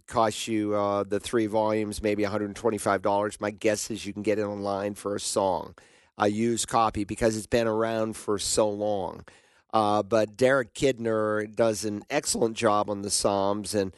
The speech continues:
I think it's in three volumes, so you wanna get the volume that, um, you know, if you don't wanna buy all three, and you might not find all three used, but you wanna get the volume that would, uh, hit, uh, Psalm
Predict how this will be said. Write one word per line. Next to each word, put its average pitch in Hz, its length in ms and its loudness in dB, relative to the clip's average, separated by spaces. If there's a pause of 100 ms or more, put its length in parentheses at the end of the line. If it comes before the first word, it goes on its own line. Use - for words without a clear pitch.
(340)
I 117 80 4
think 127 260 0
it's 123 160 2
in 110 140 2
three 123 280 0
volumes, 110 500 0
so - 140 0
you 113 140 2
wanna 127 220 -2
get 110 240 -2
the 110 80 2
volume 110 680 0
that, 104 300 0 (120)
um, 101 480 -2 (400)
you 113 120 0
know, 107 120 4
if 107 120 -2
you 117 40 0
don't 110 120 2
wanna 113 120 0
buy 107 200 0
all 104 180 2
three, 101 680 0 (300)
and 120 80 2
you 120 60 4
might 127 200 4
not 117 200 2
find 127 320 2
all 107 160 2
three 107 260 -4
used, 98 560 -4
but 110 160 2
you 117 100 0
wanna 110 160 2
get 110 140 -2
the 113 80 -4
volume 104 460 0
that 104 120 -2
would, 101 400 -4
uh, 101 320 2
hit, 107 400 0 (200)
uh, 98 240 -6
Psalm 101 560 0